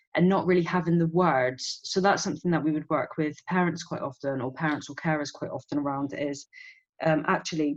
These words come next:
you know, be honest with our young people, be, be honest with our children, and, um, and we would support them in finding the right words to say to explain things,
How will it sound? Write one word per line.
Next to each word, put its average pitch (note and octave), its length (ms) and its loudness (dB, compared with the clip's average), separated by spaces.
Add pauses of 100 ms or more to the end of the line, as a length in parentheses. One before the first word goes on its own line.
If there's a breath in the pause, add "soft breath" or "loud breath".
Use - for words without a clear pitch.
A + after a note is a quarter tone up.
you E3+ 60 4
know, D#3+ 80 6
be E3 240 0
honest E3 340 4
with E3 100 -4
our E3 120 4
young E3 200 4
people, E3+ 320 0
be, D#3+ 320 2 (240)
be E3 120 2
honest E3 360 2
with D#3+ 120 -4
our D#3 60 0
children, C#3+ 500 -2
and, C#3+ 220 -2 (440 loud breath)
um, D3+ 380 0 (760)
and E3+ 320 6
we F3+ 200 6
would E3 260 4 (180)
support E3 500 -2
them D#3 180 2
in D#3 100 4 (160)
finding E3 440 6
the E3 100 0
right E3 220 2
words E3 340 2
to - 100 -16
say E3+ 400 0
to C3+ 60 -8
explain E3+ 440 0
things, F#3 400 -2